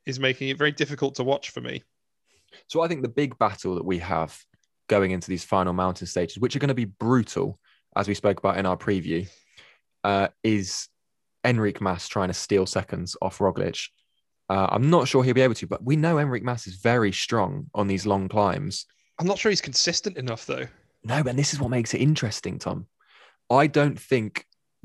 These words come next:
Speaker 2: Guillaume Martin should be disregarded just yet. I think he's gonna be difficult to dislodge from second there. He's got, like, forty seconds on Roglic, and he will not be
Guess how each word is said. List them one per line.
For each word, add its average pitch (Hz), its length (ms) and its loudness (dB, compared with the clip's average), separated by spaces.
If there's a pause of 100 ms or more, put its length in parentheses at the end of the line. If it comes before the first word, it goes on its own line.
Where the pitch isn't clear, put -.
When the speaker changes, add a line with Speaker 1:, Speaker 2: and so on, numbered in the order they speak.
(140)
Speaker 2:
Guillaume 110 360 2
Martin 98 720 -2
should - 500 -4
be 95 460 0 (580)
disregarded 101 640 2
just - 220 -6
yet. 95 100 4
I 98 80 0
think 113 120 2
he's 113 80 0
gonna 117 120 -4
be 104 80 -2
difficult 117 540 0
to 101 40 -8
dislodge 98 420 2
from - 140 -10
second 101 380 0
there. 98 200 -4 (340)
He's 139 180 4
got, 117 120 4
like, 98 120 2
forty 139 340 2
seconds 104 380 -4
on 95 120 -2
Roglic, 92 440 0 (540)
and 104 340 2
he 117 160 0
will 113 140 2
not 120 320 2
be 101 140 2